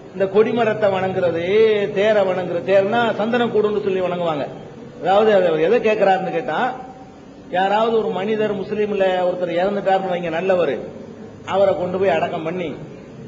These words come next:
அந்த இடத்துல ஒரு வழிபாட்டு தலத்தை உண்டாக்கி அங்க ஒரு கொடிமரத்தை நட்டு அதுக்கு ஒரு பூஜை செய்யக்கூடிய வழக்கம் இஸ்லாத்தை பற்றி அறியாத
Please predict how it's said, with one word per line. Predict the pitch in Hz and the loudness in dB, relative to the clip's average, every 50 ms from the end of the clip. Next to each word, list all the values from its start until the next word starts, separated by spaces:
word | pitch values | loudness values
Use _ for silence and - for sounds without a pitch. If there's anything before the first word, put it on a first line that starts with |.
| - - - - - | -14 -14 -14 -12 -8
அந்த | - 170 220 226 220 202 | -6 -2 2 4 6 6
இடத்துல | 196 202 220 214 214 196 | 6 4 2 0 0 0
ஒரு | 190 175 | 0 0
வழிபாட்டு | 175 175 180 202 202 202 190 - - | 0 0 0 2 2 2 2 0 0
தலத்தை | 180 170 170 147 160 | 0 -2 -2 -2 -2
உண்டாக்கி | 156 170 190 196 202 202 196 190 - 185 151 - - - - - - - - - - - | -4 -4 -2 0 0 0 0 0 -2 -2 -4 -4 -6 -8 -10 -12 -12 -12 -12 -12 -12 -10
அங்க | - 175 208 220 220 214 | -6 -4 0 4 4 6
ஒரு | 202 185 - | 6 6 4
கொடிமரத்தை | - 190 196 202 202 196 190 190 - - 180 | 4 4 2 4 4 2 2 2 2 0 0
நட்டு | 165 175 196 - - - 220 185 147 - - - - - - - - - - | 0 0 -2 0 2 4 4 4 4 2 -2 -4 -6 -8 -10 -12 -14 -10 -6
அதுக்கு | - 147 202 254 277 - 240 247 233 | -2 0 0 0 -2 -2 2 4 6
ஒரு | 220 208 | 6 6
பூஜை | 220 - 220 233 220 220 214 | 6 4 4 4 4 4 4
செய்யக்கூடிய | - 196 190 190 190 - - 185 180 170 156 | 4 4 2 2 2 0 -2 -2 -2 -2 0
வழக்கம் | 156 175 202 214 214 - 247 277 285 | 0 0 0 0 0 0 0 2 2
இஸ்லாத்தை | 262 233 - - 226 226 226 226 226 214 | 2 2 2 2 2 4 4 4 2 2
பற்றி | 208 208 202 - - 185 | 2 0 -2 -4 -2 -2
அறியாத | 180 165 170 190 196 196 196 190 185 190 196 202 240 262 269 262 240 - | 0 0 0 0 0 0 0 0 0 -2 -2 0 0 0 2 2 0 -2